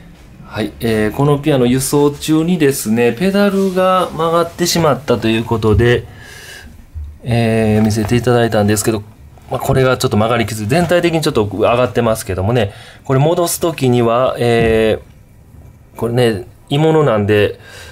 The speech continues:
反対に折れてしまうことが考えられるので、ちょっと難しい作業になるかなと思っておりますね。あとね、これペダルから想像すると、これ倒れたのか、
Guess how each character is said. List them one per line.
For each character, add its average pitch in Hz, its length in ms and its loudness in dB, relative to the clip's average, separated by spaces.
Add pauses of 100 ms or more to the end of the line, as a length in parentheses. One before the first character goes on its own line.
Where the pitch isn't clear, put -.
(180)
反 151 220 -2
対 151 160 2
に 139 80 4
折 120 160 2
れ - 20 0
て 131 120 0
し 135 120 -4
ま 175 120 2
う 165 80 2
こ 151 160 -2
と 117 140 2
が 101 100 2
考 110 340 0
え 110 60 2
ら 107 100 0
れ 107 140 0
る 107 100 -4
の 92 160 -2
で、 113 260 0 (400)
ち - 60 -16
ょ 151 40 -10
っ - 20 -4
と 139 80 0
難 131 320 2
し 127 60 -2
い 113 60 2
作 110 180 -2
業 107 100 2
に 101 40 2
な 95 120 0
る 104 100 0
か 92 140 -2
な 131 160 -2
と 110 100 -2
思 95 160 2
っ - 20 -2
て - 140 -10
お 90 80 -2
り 87 80 0
ま 80 140 -6
す - 100 -6
ね。 123 240 -2 (380)
あ 113 80 -8
と 110 160 -10 (160)
ね、 131 260 -2
こ 139 200 -2
れ 139 180 -2
ペ 156 120 0
ダ 151 80 2
ル 156 120 0
か 151 100 -2
ら 147 80 0
想 147 200 2
像 147 120 4
す 143 140 -2
る 139 100 -2
と、 151 140 0
こ 151 100 -2
れ 117 160 2 (540)
倒 160 200 0
れ 143 120 2
た 104 160 0
の 92 120 0
か、 - 540 -4